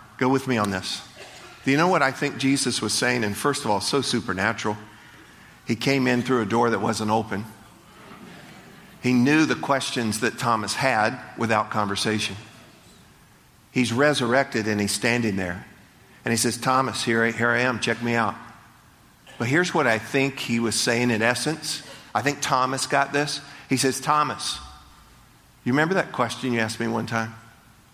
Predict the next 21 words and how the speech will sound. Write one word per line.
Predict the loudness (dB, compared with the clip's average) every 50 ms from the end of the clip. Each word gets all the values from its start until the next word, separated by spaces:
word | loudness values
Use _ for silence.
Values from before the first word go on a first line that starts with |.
| -20 -20 _ _ -20 -20 -14 -10
'Show | -2 0 2 2
me | 2 2
the | 2 2
way.' | 2 2 2
You | 2 2
remember | 2 2 2 2 2 0
that? | 0 -2 -2 -6 -12 -18 -20 -20 -20 -20 -20 -20 -20 -20 -20 -20 -20 -20 -20 -20 -20 _ -20 -6
Remember | -2 0 2 4 4 4 2 2
my | 0 0 0
answer | 0 0 0 0 0 0 -2 -2
to | -2 -2 -2
you? | -2 0 -2 -2 -6 -10 -16 -18 -20 -20 -20 -20 -20 -20 -20 -20 -20 -20 -20 -20 -20 -20 -20 -20 -20 -20 -20 -10 -6
That | -2 0
I'm | 0 2 2
the | 2 2
way, | 2 2 2 2 0 0 -4 -6 -10 -12 -14
the | -10
truth, | -4 0 2 2 2 0 -2 -6 -8
and | -4 -2
the | 0
life? | 2 2 2 0 -4 -8